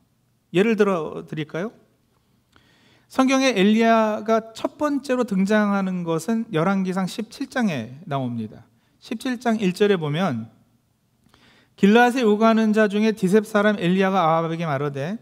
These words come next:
내가 섬기는 이스라엘 하나님 여호와께서 살아계심을 두고 맹세하노니 내 말이 없으면 수년 동안 비도 이슬도 있지 아니라-, 아-, 아니하리라 하니라." 했어요. 그리고 나서 이 절에 보면은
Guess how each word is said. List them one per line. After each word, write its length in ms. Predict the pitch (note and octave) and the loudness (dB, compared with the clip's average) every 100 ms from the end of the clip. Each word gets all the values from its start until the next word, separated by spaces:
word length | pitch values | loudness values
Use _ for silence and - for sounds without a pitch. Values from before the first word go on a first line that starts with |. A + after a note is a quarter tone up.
| _ _ _ _ | _ _ _ _
내가 220 | E3 F#3+ | 0 2
섬기는 440 | A3 A#3+ A3+ A#3 G#3+ | 2 2 2 2 0
이스라엘 400 | F#3 F3+ G#3+ A3 | -2 0 2 4
하나님 340 | A3 G#3+ G3+ | 2 2 0
여호와께서 460 | E3 F3+ F3+ F3+ F#3+ | 0 0 -2 -4 -2
살아계심을 800 | - A#3 A3 G#3 F#3+ G#3+ G3+ G3 | 2 2 2 0 -2 -2 -4 -4
두고 200 | E3+ F3 | -4 -2
맹세하노니 840 | D#3 D#3 E3 D#3 D3 D#3 G#3 A3 _ _ - | -2 -6 -6 -8 -6 -4 -6 -6 _ _ -2
내 220 | C#3+ G3+ | 2 4
말이 260 | A3 A3 A3 | 4 4 2
없으면 380 | F#3 G#3+ G#3+ | 0 0 0
수년 400 | G#3 A#3+ A#3+ A#3 | 0 0 0 0
동안 360 | A#3 G#3+ G#3+ G#3 | -2 0 0 -2
비도 420 | - F3 A3 A3+ | -4 0 2 2
이슬도 420 | G3 F3+ G3+ G3+ | -2 -4 -2 -2
있지 280 | F#3 D#3+ G#3 | -6 -8 -8
아니라-, 640 | F3+ D3+ E3+ F3+ F3+ E3+ _ | -4 -4 -4 -4 -4 -6 _
아-, 140 | - D#3+ - | -6 -6 -4
아니하리라 600 | D#3 F3 F#3+ F#3 F3+ F3+ | -2 0 0 -2 0 -2
하니라." 640 | D#3+ D3 C#3+ C3 B2+ B2+ _ _ _ _ _ _ _ _ _ _ _ - | -2 -4 -2 -2 -6 -10 _ _ _ _ _ _ _ _ _ _ _ -14
했어요. 440 | G3 F#3+ F3 B3 - _ _ _ _ | -6 -2 -2 -2 -8 _ _ _ _
그리고 360 | - A3 B3 A3+ | 4 4 4 2
나서 400 | D3 D#3+ C4 C4 | 4 4 4 4
이 180 | G#3 | 4
절에 260 | G3+ A3 A3 | 4 6 4
보면은 640 | F#3+ F#3+ G3 G3 C#4+ D4+ | 2 0 2 2 0 -4